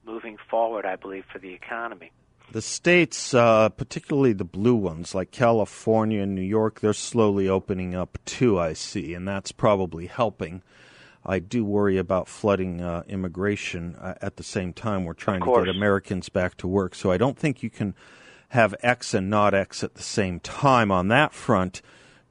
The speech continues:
Speaker 2: But, um, if we can, uh, if, if we can, yes, as you say, get the, get the vaccinations apace, uh,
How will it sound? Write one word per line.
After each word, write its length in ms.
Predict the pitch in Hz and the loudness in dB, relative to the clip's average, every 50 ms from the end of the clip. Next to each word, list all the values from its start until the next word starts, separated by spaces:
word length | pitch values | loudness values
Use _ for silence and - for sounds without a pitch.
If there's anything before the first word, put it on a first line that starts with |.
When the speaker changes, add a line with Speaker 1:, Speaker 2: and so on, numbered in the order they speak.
| _ - | _ 2
Speaker 2:
But, 340 | 113 104 104 - _ - - | 4 4 4 2 _ 0 4
um, 360 | 107 101 101 98 98 95 - _ - | 4 4 4 4 0 -4 -8 _ -12
if 200 | 101 - - 113 | -12 -10 -6 -2
we 140 | 117 135 | -2 -2
can, 380 | 135 - - - 127 110 104 101 | -2 -2 -2 0 0 2 2 2
uh, 240 | 101 104 101 98 - - | 2 2 0 -2 -4 -6
if, 160 | 104 - - 117 - - | -8 -6 -6 -8 -6 -6
if 220 | 104 - - - | -6 -6 -4 -4
we 100 | 120 143 | -4 -2
can, 220 | - - 113 107 | 0 0 0 2
yes, 360 | 113 139 139 98 76 - - - | 2 2 2 2 2 -2 -4 -4
as 220 | 107 104 92 98 | -4 -4 -4 -4
you 80 | 110 104 | -6 -6
say, 260 | - - - 131 107 | -4 0 2 2 2
get 260 | 90 - 110 - - | 2 0 -4 -4 -4
the, 260 | - 104 98 - - - - | -4 -4 -4 -4 -6 -6 -4
get 160 | - 214 - | -4 -4 -2
the 80 | - 185 | -2 0
vaccinations 840 | 170 120 131 147 - - - 120 117 113 113 - - 120 110 92 | 2 2 2 2 0 -4 -4 -2 -2 -2 -4 -4 -4 -6 -6 -6
apace, 640 | 101 - - - 117 110 107 107 - - - - - _ - - - - - - - - - - | -6 -8 -4 0 2 2 2 0 -2 -6 -10 -12 -14 _ -20 -20 -20 -20 -20 -20 -20 -18 -8 -2
uh, 420 | - 101 101 98 101 101 101 | 2 2 4 6 6 4 4